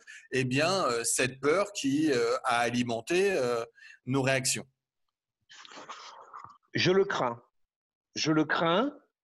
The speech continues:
Speaker 2: d'abord parce que, euh, la peur va, faut l'espérer, hein, va,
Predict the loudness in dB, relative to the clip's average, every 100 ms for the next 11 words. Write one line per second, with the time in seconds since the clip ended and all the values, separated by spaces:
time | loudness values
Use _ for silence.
0 | _ -4 0 2 2 2 0 -4 -4 -8
1 | 0 2 4 4 4 4 4 0 -4 _
2 | _ _ _ _ _ _ _ _ -2 0
3 | 0 0 2 4 4 0 0 2 4 4
4 | 2 2 0 _ -10 -4 -2 -2 -2 2
5 | 4 4 0 -4 _ _ _ -2 2 4
6 | 4 2 0